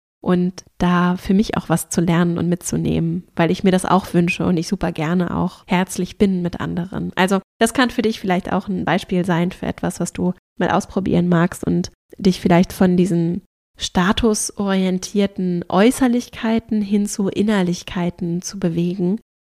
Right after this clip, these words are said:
Denn das, was im Außen ist, ist natürlich auch wichtig und kann auch eine Rolle spielen.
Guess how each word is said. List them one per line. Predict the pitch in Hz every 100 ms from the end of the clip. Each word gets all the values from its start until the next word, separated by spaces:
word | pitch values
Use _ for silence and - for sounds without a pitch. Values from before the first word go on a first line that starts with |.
| _ -
Denn | 185 180 180
das, | - 180
was | 185 185
im | 190
Außen | - 185 233 233
ist, | 196
ist | -
natürlich | - 185 190 185 -
auch | 165 196 226
wichtig | - 202 - 208 -
und | 180
kann | - 175
auch | 196
eine | 196
Rolle | 190 180 190
spielen. | 196 - 180 185 180 185